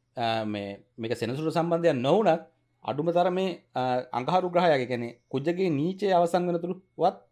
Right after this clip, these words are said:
ඉවසීමෙන් කටයුතු කිරීම වැදගත් වෙනවා. බැඳීම් වලට ඇබ්බැහි වෙලා නිකන් කාලේ නාස්ති කරන්නත් එපා. මොකද මේ කාලේ හොඳම කාලයක් නේ තියෙන්නේ අර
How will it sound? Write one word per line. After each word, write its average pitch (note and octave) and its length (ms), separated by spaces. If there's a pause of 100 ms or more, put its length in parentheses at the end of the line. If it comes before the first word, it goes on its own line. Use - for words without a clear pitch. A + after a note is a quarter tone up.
ඉවසීමෙන් D#3+ 580
කටයුතු D3+ 340
කිරීම D3+ 280 (840)
වැදගත් C#3 360
වෙනවා. D3 220 (360)
බැඳීම් C3+ 360
වලට D3 160
ඇබ්බැහි C3 440
වෙලා C#3 220
නිකන් C#3 200
කාලේ C3+ 300
නාස්ති D3+ 260
කරන්නත් D3 260
එපා. D#3 240
මොකද B2+ 180
මේ B2+ 160
කාලේ D3 220
හොඳම D3 280
කාලයක් E3 420
නේ D3+ 120
තියෙන්නේ D#3 320
අර A2+ 100